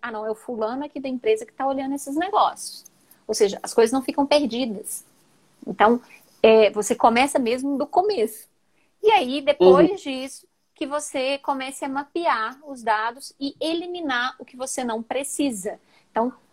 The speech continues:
Speaker 1: onde tem dados pessoais aqui na empresa? É essa pergunta que você vai fazer pra cada área. Aí,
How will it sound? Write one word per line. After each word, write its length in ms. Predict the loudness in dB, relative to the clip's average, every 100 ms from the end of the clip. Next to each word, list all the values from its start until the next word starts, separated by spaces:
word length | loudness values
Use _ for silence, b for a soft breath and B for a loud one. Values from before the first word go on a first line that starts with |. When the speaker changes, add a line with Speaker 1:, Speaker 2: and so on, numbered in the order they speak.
| _
Speaker 1:
onde 340 | 4 4 0
tem 180 | -2 -2
dados 320 | 0 0 -2
pessoais 460 | -6 -4 -2 -2 -4
aqui 140 | -8
na 80 | -10
empresa? 420 | -10 -10 -12 -14 _ _ _ -2
É 100 | 0
essa 180 | 2 2
pergunta 420 | 0 0 -4 -6
que 80 | -10
você 220 | -8 -6
vai 40 |
fazer 220 | -2 -2
pra 180 | 2 2
cada 340 | 4 4 2 -6 _ _ _
área. 340 | 2 2 0 -14 _ _ 0
Aí, 340 | 2 0 -6